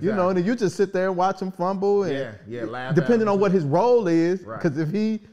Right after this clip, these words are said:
Speaker 1: if he's, like, in management or the
Speaker 2: Right.
Speaker 1: V P or something,
Speaker 2: Right.
Speaker 1: motherfucker, you can't fumble too much 'cause that's
Speaker 2: Nah.
Speaker 1: cheese doodles you fumbling. So
Speaker 2: <laughs>
Speaker 1: it just depends on where you, wh-, where, where that person fumbling is.
Speaker 2: Right.
Speaker 1: But a peer,
Speaker 2: Right.
Speaker 1: um, I think you can have a little bit more, and depending on what your,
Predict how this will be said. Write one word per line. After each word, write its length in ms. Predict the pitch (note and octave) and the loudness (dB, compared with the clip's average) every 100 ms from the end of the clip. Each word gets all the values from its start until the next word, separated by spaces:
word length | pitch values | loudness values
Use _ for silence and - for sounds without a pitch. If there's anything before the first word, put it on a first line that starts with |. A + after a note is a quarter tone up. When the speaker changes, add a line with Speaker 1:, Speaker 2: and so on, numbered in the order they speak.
| - | -6
Speaker 1:
if 120 | D#3 | 0
he's, 140 | G#3 B3+ | 0 2
like, 180 | F#3 E3+ | 0 -2
in 120 | C#3+ | -2
management 640 | D#3 A#3+ B3 G3 E3+ E3+ | -2 -2 -2 -2 -2 -2
or 40 | E3+ | -2
the 60 | C#3 | 0
Speaker 2:
Right. 140 | F#3 | 0
Speaker 1:
V 80 | G3+ | -2
P 320 | - B3+ C#4+ | -2 -2 -2
or 40 | |
something, 420 | G#3+ G3 F3+ F3 G#3+ | -2 -4 -4 -4 -8
Speaker 2:
Right. 200 | A#2 G2+ - | -8 -12 -4
Speaker 1:
motherfucker, 420 | F#3 G#3+ G#3+ F#3+ | -2 0 0 2
you 100 | G3+ | 0
can't 280 | C4+ A#3+ G#3 | 0 -2 -2
fumble 260 | A#3 G3+ F3+ | -2 -2 -2
too 220 | C4 E4+ | -2 0
much 260 | F#3 G3 | 0 0
'cause 120 | A3 F3+ | -2 -2
that's 180 | B3 - | -4 -4
Speaker 2:
Nah. 60 | C4+ | -2
Speaker 1:
cheese 180 | E4+ D4 | 0 2
doodles 320 | G3+ F3+ D#3 | 2 0 -2
you 120 | D3 | -4
fumbling. 460 | F3 F3 D#3 A2+ - - _ _ | -6 -4 -4 -4 -10 -18 _ _
So 380 | - G#3+ F#3 F3+ - - - | -2 2 2 -2 -10 -20 -20
Speaker 2:
<laughs> 720 | - _ - - _ C4 _ | -20 _ -20 -20 _ -20 _
Speaker 1:
it 80 | A3+ | 0
just 160 | G#3 | 0
depends 320 | F#3+ B3 A#3+ G#3 | 2 2 2 2
on 120 | G#3 | 2
where 140 | G#3 | 2
you, 160 | G3+ G3 | 2 -2
wh-, 300 | D#3 G3 - | 0 -2 2
where, 200 | F#3 F3+ | 0 0
where 160 | F3+ F#3+ | 2 2
that 140 | F3+ | 2
person 320 | G#3+ G3 D#3+ | 0 -2 -2
fumbling 460 | D3 G#3 E3 D3 D#3+ | -4 -4 -2 -4 -4
is. 380 | A#3 F#3+ F#2 - | -2 -2 -4 -8
Speaker 2:
Right. 180 | A2 | -6
Speaker 1:
But 120 | C3 C#3 | -2 -2
a 40 | |
peer, 520 | - A#3 C#4 B3 D#3 - _ _ | -2 -2 0 0 -2 -6 _ _
Speaker 2:
Right. 300 | G#2+ G2 - | -16 -12 -2
Speaker 1:
um, 460 | E3+ D#3+ D3+ D3 - _ | 0 2 0 -4 -10 _
I 60 | E3+ | -4
think 280 | E3+ G3+ D3+ | -2 -2 -4
you 80 | F#3 | -6
can 140 | E3+ | -4
have 240 | E3 E3 D#3 | -2 0 0
a 20 | |
little 160 | E3 | 0
bit 140 | E3+ E3 | 0 -2
more, 440 | D#3+ D#3+ D#3 D3 | -4 0 2 0
and 140 | C3+ D3+ | -2 -4
depending 260 | C#3 G3 E3 | -2 -2 0
on 80 | |
what 180 | D#3 E3 | -2 -2
your, 240 | D#3 C#3+ | 0 -2